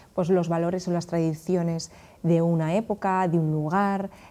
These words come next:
eh, de alguien que todos, por ejemplo, podemos conocer, si estamos hablando de personajes célebres, pero al mismo tiempo los cuentos han evolucionado para que sean un poquito más cercanos, para sensibilizar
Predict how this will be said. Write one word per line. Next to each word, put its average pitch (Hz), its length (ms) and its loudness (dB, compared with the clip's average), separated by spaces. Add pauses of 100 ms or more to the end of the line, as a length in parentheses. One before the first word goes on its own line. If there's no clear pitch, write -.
eh, 165 640 0
de 160 500 0
alguien 180 840 0
que 160 260 -2 (140)
todos, 151 200 -2
por 151 140 -6
ejemplo, 156 320 -4
podemos 156 260 -2
conocer, 151 380 -6
si 208 180 -10
estamos 156 300 -6
hablando 156 320 -2
de 156 80 -2
personajes 156 560 -8 (380)
célebres, 269 560 4 (220)
pero 208 180 8
al 208 80 6
mismo 285 240 2
tiempo 311 240 0
los 262 200 -2
cuentos 294 720 0
han 208 140 -2
evolucionado 247 720 -2 (320)
para 165 560 2
que 196 80 -4
sean 220 240 -2
un 240 60 0
poquito 240 240 -4
más 233 180 -4
cercanos, 160 640 -4
para 151 160 -6
sensibilizar 156 720 -4